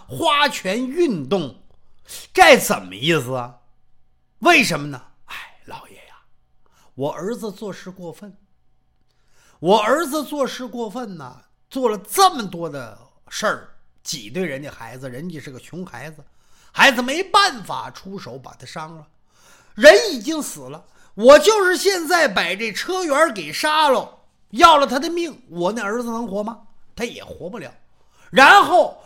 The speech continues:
还好端端的失去了一条鲜活的生命。我认了，我儿子死我认，我信命的，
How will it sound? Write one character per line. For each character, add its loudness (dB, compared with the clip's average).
还 0
好 -4
端 2
端 -2
的 -8
失 -8
去 -8
了 -4
一 -12
条 -8
鲜 -10
活 -12
的 -18
生 -16
命。 -18
我 -8
认 -6
了， -20
我 -4
儿 -4
子 -10
死 -16
我 -16
认， -16
我 4
信 0
命 2
的， -4